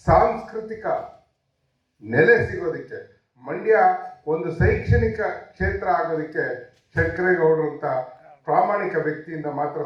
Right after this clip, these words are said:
ಸಾಧ್ಯ ಆಗುತ್ತೆ. ಬಹುಶಃ ಅವರು ನಾಟಕ ಅಕಾಡೆಮಿಯಲ್ಲೂ ಚೇರ್ಮನ್ ಆಗಿದ್ರು ಒಂದು ಕಾಲದಲ್ಲಿ. ಅದು ಮೈಸೂರು ಸಂಗೀತ ನಾಟಕ ಅಕಾಡೆಮಿ ಅಂತಿತ್ತು, ಆಮೇಲೆಲ್ಲ ಬೈಫರ್ಗೇಟ್ ಆಗಿ ನಾಟಕ ಅಕಾಡೆಮಿ ಬೇರೆ, ಸಂಗೀತ ಅಕಾಡೆಮಿ ಬೇರೆ ಅಂತ ಇತ್ತು.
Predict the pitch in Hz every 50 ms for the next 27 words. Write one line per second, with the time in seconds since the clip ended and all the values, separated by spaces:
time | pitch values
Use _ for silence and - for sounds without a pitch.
0 | - 143 139 135 135 139 131 127 123 120 117 - 117 120 123 120 - - _ _
1 | _ _ _ _ _ _ _ _ _ _ _ _ _ _ - - 143 160 170 -
2 | - - 160 143 147 151 156 156 139 131 139 147 160 165 160 165 151 - 160 160
3 | 160 160 160 160 160 160 156 156 165 190 214 214 - - - - - _ _ -
4 | 175 175 180 180 175 170 160 151 147 151 147 147 151 - - - - 104 - 117
5 | 120 120 117 113 - 139 139 143 139 135 131 120 113 113 - - - - - -
6 | 123 - 143 151 151 143 139 123 - - - - _ _ _ _ _ _ - 143
7 | 170 180 - - 202 202 190 180 - - 160 165 180 185 180 180 175 160 160 160
8 | 160 160 - 151 143 143 - 151 151 147 143 143 139 135 135 151 139 - - 190
9 | 185 185 185 185 185 180 175 175 175 175 180 175 165 165 170 170 160 156 151 151
10 | 156 151 151 147 143 147 151 156 143 135 135 135 135 - 147 143 - - 143 139
11 | 135 135 135 131 127 123 131 131 123 117 - - 139 139 135 135 131 135 123 123
12 | - - 127 120 131 131 131 127 127 123 123 123 120 117 117 117 117 113 107 -
13 | - 160